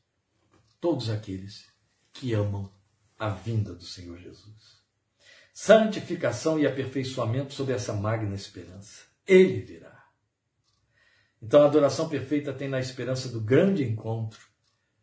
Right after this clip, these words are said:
a sua razão maior. Se eu espero que ele venha e vem para mim, eu o adoro.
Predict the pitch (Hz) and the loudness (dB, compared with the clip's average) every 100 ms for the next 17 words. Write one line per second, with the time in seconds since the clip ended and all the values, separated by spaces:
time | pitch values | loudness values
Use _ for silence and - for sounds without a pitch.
0 | _ 110 110 120 101 104 107 95 90 78 | _ -12 -6 -4 0 -2 -2 -6 -8 -14
1 | - - _ _ _ _ _ _ _ _ | -20 -20 _ _ _ _ _ _ _ _
2 | _ _ - 127 107 - 123 120 113 113 | _ _ -8 -4 -4 -4 -2 -2 -2 -2
3 | 107 95 110 113 107 110 107 110 104 107 | -4 -2 -4 -4 -4 -4 -4 -4 -2 -2
4 | 107 - _ _ _ _ _ _ - 120 | -6 -10 _ _ _ _ _ _ -8 -4
5 | 98 90 87 85 85 | -4 -6 -12 -16 -18